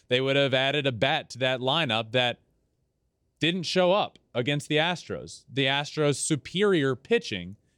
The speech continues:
in the playoffs. So I, I was a little disappointed there. I hope Anthony Volpe can come up and be a stud because it looks like he's going to be, but we don't know that yet. And I, we don't know if he's gonna, w-, when he's gonna be on the team. So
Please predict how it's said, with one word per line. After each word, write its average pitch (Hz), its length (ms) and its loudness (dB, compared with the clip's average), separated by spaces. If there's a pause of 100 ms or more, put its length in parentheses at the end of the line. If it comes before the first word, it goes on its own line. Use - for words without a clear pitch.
(140)
in 139 140 0
the 139 80 -2
playoffs. 147 480 0
So 170 480 0 (100)
I, 151 120 0 (120)
I 143 120 0
was 165 140 2
a 160 60 2
little 180 220 4
disappointed 165 500 0
there. 135 300 2 (200)
I 135 140 -2
hope 156 220 -2
Anthony 147 280 2
Volpe 127 400 2
can 120 140 -4
come 123 140 -2
up 117 160 0
and 117 80 -2
be 113 100 2
a 104 60 0
stud 107 360 -2
because 101 320 -4
it 104 120 -4
looks 110 200 -2
like 107 160 -2
he's 98 200 -6
going 92 260 -2
to 98 80 -8
be, 90 200 -2
but 85 120 -8
we 151 160 0
don't 95 220 0
know 73 140 -12
that 76 200 -10
yet. 101 220 -2
And 107 120 -4
I, 117 120 -4
we 123 120 -4
don't 131 160 0
know 120 140 0
if 117 80 -2
he's 123 160 -6
gonna, 123 300 -4 (420)
w-, 101 220 -2
when 139 220 2
he's 143 200 0
gonna 139 220 0
be 90 100 0
on 82 140 -2
the 82 60 -6
team. 73 280 -14
So 92 300 -4